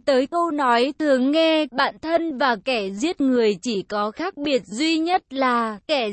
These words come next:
giết người từ sau lưng đâm mình một dao. Mình chỉ kịp quay đầu đau đớn hỏi, "Ngươi, ngươi là ai? Vì sao?" Bạn thân ở sau lưng đâm mình một dao, mình chỉ kịp quay đầu kinh ngạc hỏi, "Ngươi, là ngươi,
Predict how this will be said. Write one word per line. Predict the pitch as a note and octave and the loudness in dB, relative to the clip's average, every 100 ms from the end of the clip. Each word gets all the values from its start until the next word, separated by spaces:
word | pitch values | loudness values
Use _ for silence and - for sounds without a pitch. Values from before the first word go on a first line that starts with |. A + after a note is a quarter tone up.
| G3+ | -2
giết | E4 F4+ | -2 0
người | C4 B3 A#3 - | 2 4 2 0
từ | D4 B3+ - E4+ | -4 -4 -4 0
sau | E4 | 2
lưng | E4 D#4 E4 D#4 | 2 0 -2 0
đâm | D#4 D4+ D4+ | 2 2 2
mình | D4 C4 B3 | 0 2 2
một | A#3+ B3 E3+ | 2 2 0
dao. | B3 D#4 D#4 D4+ C#4 _ _ _ - | 0 2 2 -2 -8 _ _ _ -4
Mình | B3 C4+ B3+ A3+ | 2 2 2 -2
chỉ | C#4+ B3 - | -4 -4 -2
kịp | D4 B3 _ | -4 -4 _
quay | E4+ E4 | 2 2
đầu | D4 C#4 B3 | 2 2 2
đau | G#3 D#4+ D#4+ | 2 0 2
đớn | C4 C4+ B3+ | 4 4 2
hỏi, | D4+ D#4 A3+ F3 D#3 | 0 0 0 -2 -6
"Ngươi, | B3 C#4+ D#4+ D#4 D#4 C4+ | -4 0 4 4 2 -4
ngươi | C4 D#4 D4+ | -2 -2 -2
là | C#4 B3 | 0 2
ai? | G#3 - C#4+ D4 D4+ C#4+ B3+ | 2 2 2 2 0 -4 -10
Vì | A3+ D4 C4 | -2 0 0
sao?" | D#4 D4 - A#3+ - | 0 2 2 0 -2
Bạn | C#4 - G#3+ | -2 -2 -4
thân | D#4+ E4 E4 | -2 -2 -4
ở | - C#4 A#3 F#3+ | -2 0 0 0
sau | C#4+ D4 | 2 4
lưng | C#4+ C#4+ D4 C#4+ | 4 0 0 2
đâm | E4 D4+ | 2 2
mình | D4 C#4 B3 A#3+ | 0 2 2 2
một | B3+ A#3+ G3 | 2 0 0
dao, | D4 D4+ C#4+ C4 | 2 2 0 -4
mình | B3+ C4+ D4 B3+ G#3 | -4 -2 0 0 -2
chỉ | - A#3+ - | -4 -6 -4
kịp | B3 A#3+ _ | -6 -6 _
quay | - C4+ C#4+ | -2 -2 0
đầu | B3+ C#4+ B3 F#3+ | 4 6 6 2
kinh | D4+ D4 C#4+ | -6 -4 -2
ngạc | C4 A#3 | -2 -2
hỏi, | A#3+ B3+ G#3 D#3+ D#3 - | -2 0 0 -2 -6 -6
"Ngươi, | C#4 D#4 D#4 D#4 D4 | -2 4 4 2 -4
là | - C4+ B3+ | 0 2 2
ngươi, | B3+ D4 D#4+ D#4 D4+ | 0 2 4 2 0